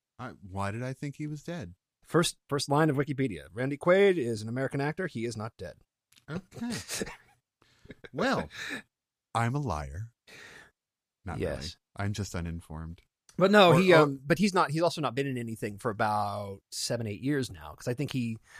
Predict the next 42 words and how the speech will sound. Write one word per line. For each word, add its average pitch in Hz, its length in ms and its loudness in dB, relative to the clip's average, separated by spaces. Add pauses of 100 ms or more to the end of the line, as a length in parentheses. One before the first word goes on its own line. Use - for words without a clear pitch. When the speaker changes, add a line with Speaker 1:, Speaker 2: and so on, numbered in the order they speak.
(240)
Speaker 2:
<clears throat> - 400 -20
uh, - 60 4
I 131 680 2
don't 117 100 -20
remember, 110 320 -18
I 120 40 -6
don't 110 120 -6
recall 98 240 -6
his, 95 320 -8
his 113 180 -4
personal 90 400 -6
history. 92 320 -8
I 90 40 -8
think 110 120 -8
he 98 60 -8
got - 220 -12
arrested 175 420 -2
or 151 80 -2
something 123 540 -2
and, 82 200 -12
and, 76 260 -14
and, 87 160 -16 (140)
and 92 240 -16 (1000)
man, 151 220 10
I 139 60 10
hope 135 140 10
Speaker 1:
Yeah, 117 60 2
Speaker 2:
some 139 140 10
Speaker 1:
there 156 80 8
Speaker 2:
of 147 60 6
Speaker 1:
was 135 120 8
Speaker 2:
this 131 60 4
Speaker 1:
a - 40 6
Speaker 2:
is 113 60 6
Speaker 1:
lot 113 80 4
Speaker 2:
true 135 140 6
Speaker 1:
of 117 60 6
Speaker 2:
or 110 100 4
we're - 80 0
getting 101 180 -2
Speaker 1:
crazy. 85 220 -2
Speaker 2:
sued. 90 180 -6